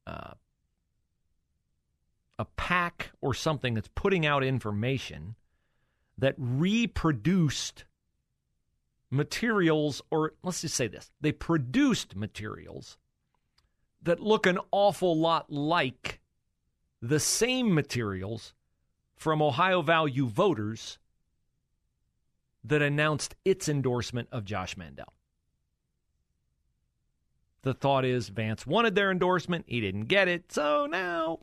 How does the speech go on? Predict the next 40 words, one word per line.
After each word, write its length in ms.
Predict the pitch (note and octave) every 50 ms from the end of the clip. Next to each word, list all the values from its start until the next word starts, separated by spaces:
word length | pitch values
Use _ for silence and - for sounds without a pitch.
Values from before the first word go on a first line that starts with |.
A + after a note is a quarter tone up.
| _ -
mm, 260 | F4 F4 F4 E4+ E4 D#4+
let's 140 | D#4 D#4
put 220 | - - A3+ A3 -
something 260 | A3 G#3 F#3 F3+ E3
out 200 | E3+ E3+ E3 -
that 160 | E3 D3+ -
may 260 | C#3+ D3 C#3+ C#3+ C#3
confuse 500 | B2 - B2+ B2+ A2+ - B2+ B2 B2+ G#2+
a 60 | A#2 -
few 160 | - A2+ G#2
people 540 | - G#2+ G#2+ G#2 - G#2+ G#2 G#2 G2+ - - _ _ _ _ _ _ _ _ _ _ _ _ _
that 140 | B2 A2 G#2+
he 160 | A2 A2+ A2
actually 360 | F#2 F#2 F#2 - - - -
did 280 | F3+ - - D#4 C#4 F3+
get 160 | A#2+ - -
it. 100 | - - _ _ _ _ _ _ _ _ _ _ _ _ _ _ _ _ _ _ _ _ _ _ _ _ _ _ _ _ _
Uh, 220 | G2 F#2+ F#2+ G2+ - -
in 140 | D#3 D3
fact, 540 | C3 - - F#3+ E3 C3 D3+ - - - - _ _ _ _ _ _ _ _ _ _ _ _ _ _ _ _ _ -
uh, 220 | - - A2+ A2+ A2 - -
Ohio 340 | B2+ F#2+ C#3+ D3+ D3+ C#3+
Value 360 | B2+ C3+ C#3 C#3 C#3 B2+ B2+ A#2
voters 520 | B2 C#3+ D3+ C#3+ C3+ C3+ C3+ - - - _ _
say 240 | _ - - C3 B2+
they 200 | B2 B2+ B2+ B2
have 180 | B2 C3 A#2+ A#2
received 520 | A2+ - - - C3+ B2+ B2 A#2+ G2+ - _ _
numerous 380 | C3+ C#3 C#3 C3+ C3 B2 -
inquiries 400 | D#3 D#3+ E3 - B2+ C3 C3 B2
from 100 | - B2+
people 280 | A#2+ A#2+ B2+ A#2 B2 B2
wondering, 320 | B2 B2+ C3 C3 B2+ A2+ - -
"Why 180 | - G2+ A#2+
did 120 | B2+ A#2+ A2+
you 120 | D3 D3+
endorse 280 | D3 C3+ D#3+ E3+ D3+ A#2+
J 200 | A#2+ D#3+ F#3+ F#3+
D 80 | G#3+
Vance?" 400 | G3+ B3+ D4 C4 - - - -